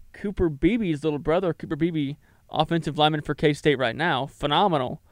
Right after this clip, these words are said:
His little brother has already committed to K-State. So it is just a funnel of Kansas kids coming through.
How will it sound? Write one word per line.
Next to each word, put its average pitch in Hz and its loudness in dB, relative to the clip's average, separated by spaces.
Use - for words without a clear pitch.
His 190 0
little 156 0
brother 180 2
has 151 -2
already 143 0
committed 127 -8
to 117 -16
K-State. 117 -6
So 156 -2
it 190 -2
is 226 -6
just 175 -4
a 147 -8
funnel 170 2
of - -18
Kansas 160 -2
kids 135 -6
coming 175 -2
through. 131 -6